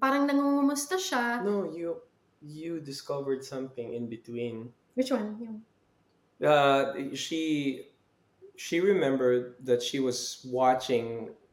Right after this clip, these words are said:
Speaker 2: uh, Wendy
Speaker 1: Ah, yeah, yeah, yeah,
Speaker 2: Lindo's
Speaker 1: yeah, yeah. So, um, a friend, a fr-, I guested on another show before. And then,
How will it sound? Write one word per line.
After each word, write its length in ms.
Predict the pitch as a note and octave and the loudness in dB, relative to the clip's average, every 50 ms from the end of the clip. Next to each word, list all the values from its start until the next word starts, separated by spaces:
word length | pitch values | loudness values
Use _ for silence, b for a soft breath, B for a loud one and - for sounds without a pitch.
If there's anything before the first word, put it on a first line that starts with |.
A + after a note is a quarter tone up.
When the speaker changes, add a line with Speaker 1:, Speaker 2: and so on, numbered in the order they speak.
| _ _ - B2 | _ _ -2 0
Speaker 2:
uh, 240 | A#2+ A#2 A2+ - - | 2 2 2 2 4
Wendy 160 | B3 B3 B3+ | 4 6 8
Speaker 1:
Ah, 160 | D4+ D#4 D#4+ | 10 10 10
yeah, 160 | D#4+ D#4 D#4 | 10 8 8
yeah, 0 | |
yeah, 80 | D#4+ D4+ | 8 8
Speaker 2:
Lindo's 220 | D#4 C#4 C#4 B3+ B3 | 8 6 6 6 6
Speaker 1:
yeah, 80 | A#3+ | 4
yeah. 220 | A3 A3 G#3+ G3 G3+ - B B B B B | 2 0 -2 -2 -4 -8 B B B B B
So, 140 | - - E4+ E4+ E4+ E4+ - | 2 4 6 8 8 8 10
um, 320 | D4+ D#4 D4+ D4 C4+ - | 10 10 10 8 6 2
a 80 | - C#4+ | -2 -2
friend, 320 | - - D#4 D#4 D#4 D#4 - C#4 | 0 2 4 4 2 2 -2 -4
a 60 | C4 | -4
fr-, 240 | - - C#4 C#4 - | -4 -6 -8 -2 0
I 320 | C4+ C#4 C#4 C#4 C#4+ C#4 A3 G#3 | 2 2 4 2 0 0 0 2
guested 320 | D4+ E4+ F4 - F#4 D4 D4+ | 4 4 4 2 0 0 0
on 160 | C#4 C#4+ C#4+ | 2 2 2
another 640 | C4+ B3+ B3+ B3 A#3+ B3+ B3 B3 B3 - - - _ _ | 2 2 2 2 2 0 0 -2 -2 -6 -14 -18 _ _
show 320 | - - - - C#4 C4 C4 | -6 -4 0 2 4 4 4
before. 640 | G#3+ B3 G#3+ - - G#3+ F#3 E3+ E3+ F3 F3 - _ b b b b b b b b b b - | 2 0 -6 -8 -8 -8 -8 -8 -8 -10 -12 -16 _ b b b b b b b b b b -4
And 160 | - C#4+ C4+ | -2 0 2
then, 480 | C#4+ C#4 C#4 C#4 C#4 C#4+ C#4 C#4 - | 2 4 4 4 2 2 0 -4 -4